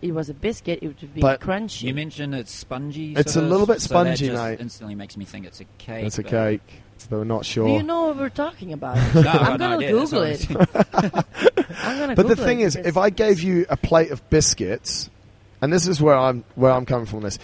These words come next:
Speaker 2: if I put on the table a plate of biscuits, and, you know, you have a digestive biscuit or whatever everyone knows, and then I,
Speaker 3: Melon Puff or
Speaker 2: then I put next to it a Jaffa Cake, it, you would still call it a plate of biscuits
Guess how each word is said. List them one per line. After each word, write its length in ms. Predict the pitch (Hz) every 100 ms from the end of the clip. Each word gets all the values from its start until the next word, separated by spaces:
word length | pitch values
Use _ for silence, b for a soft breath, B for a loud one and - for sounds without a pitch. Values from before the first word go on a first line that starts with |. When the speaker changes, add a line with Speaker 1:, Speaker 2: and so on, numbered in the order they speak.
| B B
Speaker 2:
if 100 | 131
I 120 | 170
put 180 | 180 196
on 120 | 180
the 60 | 143
table 300 | 147 143 131
a 40 |
plate 260 | - 135 135
of 120 | -
biscuits, 680 | 143 139 - 92 - - - b b b -
and, 380 | 117 113 113 117
you 100 | 131
know, 100 | 107
you 160 | 95 101
have 120 | 95
a 40 |
digestive 600 | 90 101 95 95 - 95
biscuit 300 | 101 - 104
or 40 | 98
whatever 280 | 95 95 98
everyone 320 | 98 92 92
knows, 280 | 101 101 101 - 87 98
and 160 | 92
then 140 | 131 147
I, 40 |
Speaker 3:
Melon 20 |
Puff 340 | 117 98 - -
or 40 | 95
Speaker 2:
then 240 | 127 143
I 100 | 143
put 320 | 135 - 143
next 320 | 131 147 - -
to 120 | 139
it 140 | 123 - -
a 60 | -
Jaffa 440 | 107 151 170 - -
Cake, 560 | 127 95 85 123 - - _ b b b - - -
it, 140 | 151 -
you 160 | 143 165
would 120 | 170
still 180 | - 160
call 220 | - 156
it 60 | -
a 20 |
plate 240 | - 147
of 100 | 107
biscuits 720 | - 180 - 90 - - -